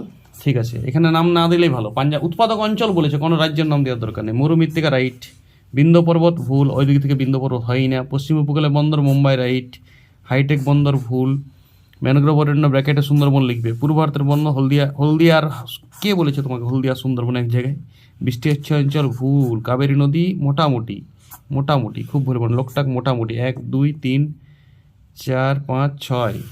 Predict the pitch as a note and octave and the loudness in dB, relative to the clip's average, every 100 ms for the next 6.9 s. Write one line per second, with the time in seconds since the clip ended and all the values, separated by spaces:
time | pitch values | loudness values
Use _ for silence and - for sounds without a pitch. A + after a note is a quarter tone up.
0 | - - G#2 - - - - - _ - | -18 -20 -20 -20 -20 -20 -20 -20 _ -4
1 | E3+ G#3 G#3+ G3 F#3 D3+ C#3 A#2 G#2 A2 | -2 0 0 2 0 0 0 0 -4 -8
2 | - - D#3+ E3 E3 D#3+ D#3+ D#3+ D#3+ D#3 | -8 -4 0 0 -2 -4 -2 -2 -2 -2
3 | D3+ D3+ D#3 D#3 B2 A2+ A#2 A#2 A#2+ A#2+ | -2 -2 0 0 -2 -8 -10 -10 -10 -4
4 | D#3 E3+ E3 D#3+ E3 D#3+ D3+ D3 D#3 E3+ | 0 2 2 2 0 -2 -2 0 4 4
5 | E3 C3 B2 C3+ C3+ C3+ D3+ D#3+ D3+ D#3+ | 4 0 -4 -6 -6 -4 -2 -2 -2 -2
6 | D3+ C#3+ D3+ D3+ C#3 A#2+ A#2 A2+ - | -4 -4 0 0 -2 -8 -6 -6 -10